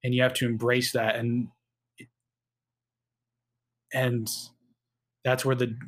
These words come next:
real difference begins. That's truly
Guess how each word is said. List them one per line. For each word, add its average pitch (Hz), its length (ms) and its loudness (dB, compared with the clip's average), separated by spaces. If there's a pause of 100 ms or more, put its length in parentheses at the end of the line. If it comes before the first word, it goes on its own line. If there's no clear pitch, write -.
real 123 200 2
difference 113 380 -4
begins. 107 580 -10 (4000)
That's 139 640 0 (120)
truly 131 680 2